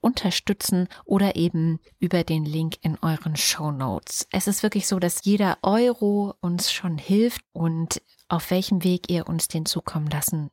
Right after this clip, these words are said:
möchtet, das könnt ihr total selber entscheiden. Was auch hilft, ist, wenn ihr den Lila-Podcast anderen empfehlt,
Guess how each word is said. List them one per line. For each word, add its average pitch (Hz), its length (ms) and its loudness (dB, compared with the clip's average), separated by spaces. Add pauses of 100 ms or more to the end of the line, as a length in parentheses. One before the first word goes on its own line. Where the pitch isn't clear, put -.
möchtet, 185 640 2
das 156 280 2
könnt 156 300 -4
ihr 143 340 -2
total 156 500 -2
selber - 400 -8
entscheiden. - 540 -6 (520)
Was 196 200 4
auch 254 240 4
hilft, 226 340 2
ist, - 180 -2
wenn 180 160 2
ihr 175 160 0
den 180 160 0
Lila-Podcast 196 840 0 (360)
anderen 175 480 2
empfehlt, 170 760 -2